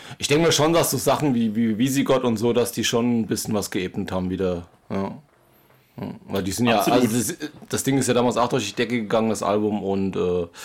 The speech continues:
Speaker 2: Das, das, das, das, das letztere, das
Speaker 1: Genau, das
Speaker 2: Conquerors
Speaker 1: letzte,
Speaker 2: of,
Speaker 1: genau.
Speaker 2: ja.
Speaker 1: Und, ähm, ja, wie gesagt,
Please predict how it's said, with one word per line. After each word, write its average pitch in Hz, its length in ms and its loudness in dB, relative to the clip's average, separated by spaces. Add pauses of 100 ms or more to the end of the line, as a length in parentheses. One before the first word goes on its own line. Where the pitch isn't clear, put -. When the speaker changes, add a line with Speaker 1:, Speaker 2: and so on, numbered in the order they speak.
(500)
Speaker 2:
Das, - 220 0
das, - 180 0
das, - 160 -2
das, - 300 0
das 113 160 -2
letztere, 127 360 0
das 147 120 4
Speaker 1:
Genau, 131 140 6
das 117 100 4
Speaker 2:
Conquerors 127 260 4
Speaker 1:
letzte, 110 80 2
Speaker 2:
of, 101 60 2
Speaker 1:
genau. 104 240 2
Speaker 2:
ja. 117 160 6 (520)
Speaker 1:
Und, 113 460 2
ähm, 101 240 2
ja, 123 300 4
wie 131 60 2
gesagt, 123 400 0